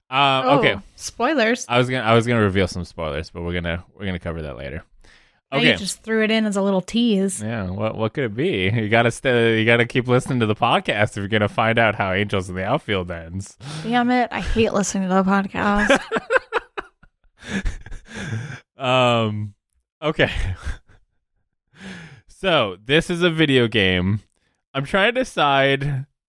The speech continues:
Speaker 1: if the video game starts with you having to find a small child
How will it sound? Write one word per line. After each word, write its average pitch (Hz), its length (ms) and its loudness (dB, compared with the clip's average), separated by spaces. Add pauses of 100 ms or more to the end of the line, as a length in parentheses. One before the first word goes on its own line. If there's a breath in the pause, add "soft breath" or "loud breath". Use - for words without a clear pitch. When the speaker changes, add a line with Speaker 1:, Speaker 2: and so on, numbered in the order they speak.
Speaker 1:
if 135 580 -2 (880)
the 123 140 -2
video 147 380 2
game 143 400 0
starts 123 1000 -4 (440)
with 117 840 0 (400)
you 135 540 0
having 131 560 0
to 131 180 0
find 127 400 0
a 120 120 2
small 127 360 2
child 110 800 0